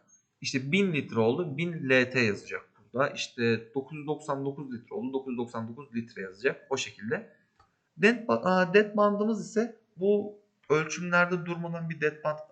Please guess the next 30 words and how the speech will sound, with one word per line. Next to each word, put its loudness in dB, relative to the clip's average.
aralığı 2
oluyor. 0
Durmadan 0
bir 0
dalgalanma 4
oluyor. -2
Bu -10
dalgalandırma, 0
e, -6
dalgalandırmaları 2
azaltmak 0
için -4
bu -6
dead 2
band'ı 0
kullanıyoruz -4
ama -2
biz -8
burada -2
kullanmayacağız. -2
Hocamız -4
ders 2
boyu -2
da -14
kullanmadı. -10
Belki 2
ilerleyen 4
zamanlarda -6
kullanırız, -8
bilmiyorum. -6